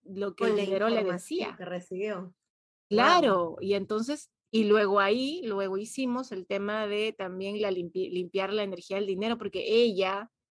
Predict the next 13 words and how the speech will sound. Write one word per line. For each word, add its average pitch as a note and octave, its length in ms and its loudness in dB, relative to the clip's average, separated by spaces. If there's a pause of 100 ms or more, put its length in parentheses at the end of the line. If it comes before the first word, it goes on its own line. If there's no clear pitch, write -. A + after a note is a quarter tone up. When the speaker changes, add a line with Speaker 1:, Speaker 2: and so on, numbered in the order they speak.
(120)
Speaker 1:
tenía G3+ 300 0
muchos A3+ 380 -2
filtros A#3+ 440 -6
ligados F#3+ 420 -4
al G#3 120 0
dinero G#3 460 -2
sobre F#3 380 -4
que G3 320 -2 (420)
el F#3 100 -4
dinero F#3 260 0
era E3+ 140 -4
cochino, F3+ 440 -6
malo, F3+ 600 -2